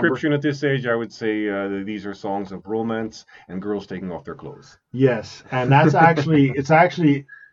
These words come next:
Speaker 2: a lot of these songs are very sexist. A lot of these songs,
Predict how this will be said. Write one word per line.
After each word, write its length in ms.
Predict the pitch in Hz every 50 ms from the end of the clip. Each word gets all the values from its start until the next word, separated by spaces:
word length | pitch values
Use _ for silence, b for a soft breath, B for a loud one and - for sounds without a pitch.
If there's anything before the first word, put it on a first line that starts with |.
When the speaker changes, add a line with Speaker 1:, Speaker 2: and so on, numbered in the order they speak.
| -
Speaker 2:
a 120 | - - -
lot 200 | 135 139 - 139
of 40 |
these 160 | 143 151 139 -
songs 320 | 151 143 139 139 139 120
are 40 | 123
very 300 | 104 92 120 123 127 135
sexist. 800 | 135 - - 135 - - - - 143 131 135 - - - - - B B B B 92 B B B B -
A 80 | 123
lot 280 | 127 127 127 127 131 131
of 80 | 123 127
these 180 | 135 131 -
songs, 560 | - 147 135 135 131 131 127 123 - - -